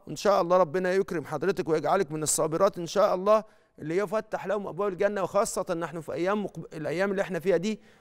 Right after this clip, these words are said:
هيأتي أيام يضاعف لها الثواب إن شاء الله. بس كتري من الدعاء ليه. الابن العاق من أهم الحاجات اللي احنا لازم نعملها إن احنا نكثر من الدعاء له،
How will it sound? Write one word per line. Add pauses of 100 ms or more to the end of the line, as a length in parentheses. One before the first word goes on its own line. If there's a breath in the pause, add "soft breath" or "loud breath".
(160 soft breath)
هيأتي
أيام
يضاعف
لها
الثواب
إن
شاء
الله. (300 soft breath)
بس
كتري
من
الدعاء
ليه. (580)
الابن
العاق
من
أهم
الحاجات
اللي
احنا
لازم
نعملها (320 soft breath)
إن
احنا
نكثر
من
الدعاء
له،